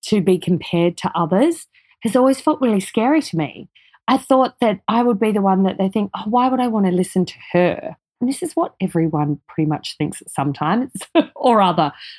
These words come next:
in their journey to sharing their coaching online. But there's others who just do it in spite of that.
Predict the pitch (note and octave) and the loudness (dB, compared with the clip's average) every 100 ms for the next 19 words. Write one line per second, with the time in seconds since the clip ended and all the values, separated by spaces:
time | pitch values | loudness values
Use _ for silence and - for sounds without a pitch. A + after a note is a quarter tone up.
0 | _ _ G#3 G#3+ F#3 D3+ F3 E3 D#3+ D#3 | _ _ 0 4 2 2 2 4 2 0
1 | - _ - F#3+ - E3+ D3+ D3 C#3+ - | -6 _ -2 -2 0 0 2 0 -2 -6
2 | D3 - D3 C#3 C3+ C3+ - - - _ | -8 -6 -6 -4 -4 -4 -6 -12 -20 _
3 | _ _ F#3 F3+ G3 F#3 - G3 F#3+ G3 | _ _ -4 0 2 0 0 0 2 0
4 | - F#3 - - E3+ - _ - E3+ D#3+ | 0 -2 0 0 0 -2 _ 0 2 2
5 | - D#3+ D3+ - D3 C3 C3+ - - | -2 -8 -8 -8 -6 -4 -4 -8 -10